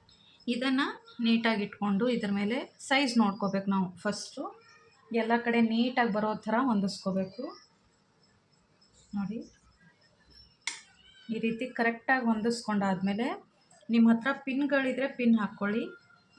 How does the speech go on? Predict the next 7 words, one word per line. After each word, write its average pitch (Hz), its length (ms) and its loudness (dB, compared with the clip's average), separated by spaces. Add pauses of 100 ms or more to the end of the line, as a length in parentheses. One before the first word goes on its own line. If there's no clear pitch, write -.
ಇಲ್ಲ 233 160 2 (100)
ಅವು, 214 500 0 (360)
ಆ, 202 260 0
ಇದು 214 260 0
ಸಿಗುತ್ತೆ 208 720 -4 (120)
ಸ್ಟಿಚಿಂಗ್‌ದು 233 600 2
ಪಿನ್ಗಳು, 208 640 -2